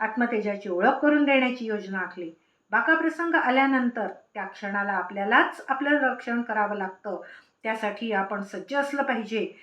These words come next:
चातुर्य आणि बळाचा वापर केला पाहिजे आणि त्याचा आपल्याला आत्मविश्वासही पाहिजे. पण दुर्दैवाने पैसा आणि पैसा मिळवून देणारे शिक्षण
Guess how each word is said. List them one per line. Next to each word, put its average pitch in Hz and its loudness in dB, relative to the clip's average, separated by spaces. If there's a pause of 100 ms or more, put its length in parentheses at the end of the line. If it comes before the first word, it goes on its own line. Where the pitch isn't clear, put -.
(280)
चातुर्य 214 -2 (360)
आणि 214 0
बळाचा 196 0
वापर 170 -2
केला 302 6
पाहिजे 190 -4 (160)
आणि 190 -6
त्याचा 180 -6 (220)
आपल्याला 214 0
आत्मविश्वासही 190 -4 (640)
पाहिजे. 165 -14 (240)
पण 214 0
दुर्दैवाने 214 0
पैसा 202 -2
आणि 190 0
पैसा 196 -2
मिळवून 196 -2
देणारे 185 -4
शिक्षण 240 0